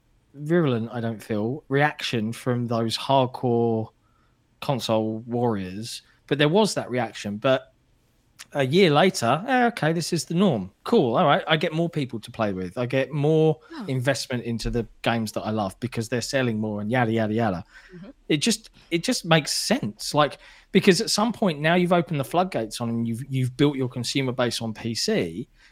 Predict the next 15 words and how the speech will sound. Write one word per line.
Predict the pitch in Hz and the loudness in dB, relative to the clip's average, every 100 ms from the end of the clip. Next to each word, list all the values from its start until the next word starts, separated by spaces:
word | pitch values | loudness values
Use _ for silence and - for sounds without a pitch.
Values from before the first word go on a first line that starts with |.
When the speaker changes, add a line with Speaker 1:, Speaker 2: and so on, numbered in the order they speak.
| - | 0
Speaker 1:
you're | 139 | 4
gonna | 185 156 | 4 2
get | 139 | -2
to | 127 | -6
a | |
tipping | 175 240 170 | -4 -2 -2
point | - 123 120 | -2 -2 2
where | 127 | 2
you're | 127 | 4
like, | 131 - - _ | 2 -2 -18 _
"Yeah, | 151 170 170 | -2 2 2
but | 147 143 | 0 -4
actually | 127 - | -6 -4
you're | 131 | -2
second-class | 123 135 - 120 135 123 - - | -2 -4 -6 -6 -2 -2 -4 -6